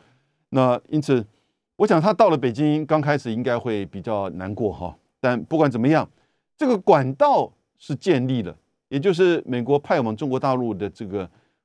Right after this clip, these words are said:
外交的这个最高的代表大使啊，是已经建立起来。所以这个大概是国务院希望，我们如果从一般的这个解释的话，认为你要去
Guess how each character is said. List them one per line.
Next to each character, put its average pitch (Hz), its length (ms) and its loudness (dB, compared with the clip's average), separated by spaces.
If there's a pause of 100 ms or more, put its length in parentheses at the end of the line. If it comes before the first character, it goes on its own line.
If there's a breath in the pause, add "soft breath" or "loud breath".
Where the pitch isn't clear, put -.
外 135 180 0
交 120 400 0 (380)
的 104 240 -2
这 117 100 -8
个 104 100 -6
最 123 260 -2
高 117 240 0
的 104 100 -4
代 156 220 2
表 85 260 -8 (240)
大 156 180 2
使 85 300 -12 (280)
啊， 78 120 -20 (260)
是 95 300 -10
已 92 80 -12
经 110 320 -6
建 123 180 0
立 110 80 -2
起 98 140 -10
来。 80 140 -12
所 - 120 -2
以 147 80 2 (460 soft breath)
这 302 100 -2
个 269 80 2
大 214 120 4
概 185 120 4
是 143 340 4
国 131 200 2
务 165 140 2
院 135 280 0 (440)
希 240 220 -4
望， 196 380 4 (380)
我 131 100 -2
们 202 380 0
如 175 300 0
果 143 240 -2
从 135 500 -2
一 190 100 -6
般 185 320 0
的 143 140 2
这 127 140 -6
个 131 80 0
解 98 260 -6
释 151 240 -6
的 107 80 -2
话， 104 260 -2 (460)
认 160 220 2
为 123 160 0
你 120 100 -4
要 143 160 2
去 139 340 -2